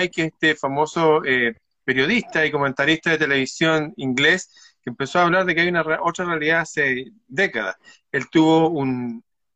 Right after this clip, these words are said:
un mentor, también un guía, que es este señor Mutua de África, que es también el guía de nuestra amiga Miriam Dietrich, a la cual yo le, eh, prologué su último libro. Es gente que está conectada con culturas ancestrales que nos dicen de que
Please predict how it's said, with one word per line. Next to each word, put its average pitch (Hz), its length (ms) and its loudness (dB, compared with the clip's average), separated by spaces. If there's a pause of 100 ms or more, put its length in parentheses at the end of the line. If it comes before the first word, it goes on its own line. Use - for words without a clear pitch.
(460)
un 143 200 -2
mentor, 151 600 0
también 143 300 -6
un 135 140 -6
guía, 180 420 0
que 143 180 -2
es - 220 -10
este - 160 -12
señor 139 320 -6
Mutua 131 800 2
de 123 180 -4
África, 139 540 -2 (360)
que 147 100 -4
es 147 60 -10
también 147 320 -2
el 143 140 0
guía 135 280 2
de 131 80 0
nuestra 131 240 -6
amiga 127 480 0
Miriam 127 380 0
Dietrich, 156 500 -4
a 139 60 -6
la 120 100 -2
cual 131 200 0
yo 139 140 2
le, 131 320 4 (120)
eh, 135 220 0
prologué 127 400 4
su 139 140 -2
último 135 320 0
libro. 117 400 0 (600)
Es 143 260 0
gente 175 480 0
que 151 80 -4
está 147 220 -6
conectada 151 380 -2
con 151 120 -4
culturas 160 460 -2
ancestrales 165 680 -4
que 190 100 -14
nos 143 120 -10
dicen 143 280 -10
de 139 120 -8
que 123 260 -6